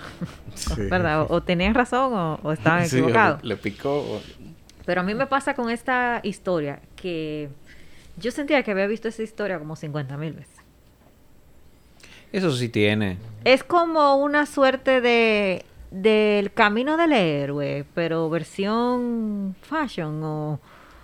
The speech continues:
Speaker 1: o de, de, de personalidades, ese tipo de cosas, porque a mí me pareció, aunque puedan tener un recorrido distinto, pero demasiada similitud de,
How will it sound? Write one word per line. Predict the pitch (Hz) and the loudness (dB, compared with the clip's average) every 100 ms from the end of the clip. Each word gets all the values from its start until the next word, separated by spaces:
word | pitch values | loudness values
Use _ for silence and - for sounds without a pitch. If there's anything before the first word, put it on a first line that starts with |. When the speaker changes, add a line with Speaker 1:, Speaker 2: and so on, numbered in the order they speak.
| - | -18
Speaker 1:
o | - 175 175 | -8 -4 -4
de, | 165 175 185 185 180 | -4 -2 -2 -2 -2
de, | 170 175 170 127 | -2 -2 -2 -4
de | 165 180 | -4 -6
personalidades, | 185 - 175 165 160 170 208 226 220 214 202 196 190 185 180 - | -8 -6 -6 -4 -2 2 4 4 4 2 0 -2 -4 -4 -6 -8
ese | 175 180 | -10 -8
tipo | 185 196 | -6 -6
de | |
cosas, | 190 185 | -4 -6
porque | 180 170 180 170 - - - - | -6 -4 -4 -4 -12 -20 -14 -2
a | 220 | 0
mí | 311 | 0
me | 339 | 4
pareció, | 320 294 285 262 | 4 4 2 0
aunque | - 202 190 202 190 | 2 0 0 -4 -2
puedan | - 233 277 | 0 2 2
tener | 285 277 269 | 0 -2 -2
un | 254 | 0
recorrido | 254 240 202 220 233 233 | -2 0 0 2 4 4
distinto, | 208 - - 196 160 135 143 139 - - - _ _ - | 2 -2 -2 0 0 -4 -8 -10 -14 -20 -20 _ _ -10
pero | - 202 196 | 0 2 2
demasiada | 185 190 - 233 262 | 0 -2 -2 -2 0
similitud | 277 262 247 262 | -2 -4 -4 -2
de, | 220 | -2